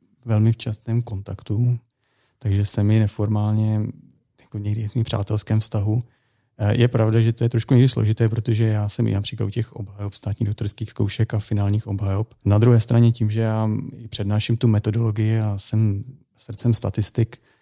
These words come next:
tak, eh, jsem na ně trošku i pes, i, i u těch obhajob na konci, byť jsme třeba na té práci už ji konzultovali po dobu těch čtyř let. Takže co se týče doktorandů, snažím se držet takový distingovaný přístup, ale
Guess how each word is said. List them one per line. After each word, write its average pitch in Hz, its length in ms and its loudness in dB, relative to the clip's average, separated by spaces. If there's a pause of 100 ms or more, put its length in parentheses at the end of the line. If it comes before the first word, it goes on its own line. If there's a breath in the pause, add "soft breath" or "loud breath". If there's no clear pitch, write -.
(320)
tak, 110 200 -2
eh, 104 140 0
jsem 113 160 2
na 110 60 4
ně 117 160 2
trošku 113 320 -6
i 110 200 -2 (140)
pes, - 380 -4 (160)
i, 110 120 0
i 117 360 -2
u - 20 -2
těch 107 180 0
obhajob 107 400 0
na 104 100 0
konci, 107 400 -2
byť 104 180 -6
jsme 107 340 -4
třeba 104 340 -6 (140)
na 127 160 -6
té 113 160 2
práci 104 460 -4
už 101 160 -2
ji - 40 -8
konzultovali 104 720 0 (260)
po 104 100 -6
dobu 101 180 0
těch 104 180 -2
čtyř - 300 -4
let. 95 320 -4 (460)
Takže 98 180 0
co 107 100 -4
se 104 80 0
týče 113 300 -2
doktorandů, 110 600 2
snažím 120 280 4
se 117 140 0
držet 113 240 2
takový 110 240 -2
distingovaný 113 500 2
přístup, 135 640 -6 (360)
ale 107 540 4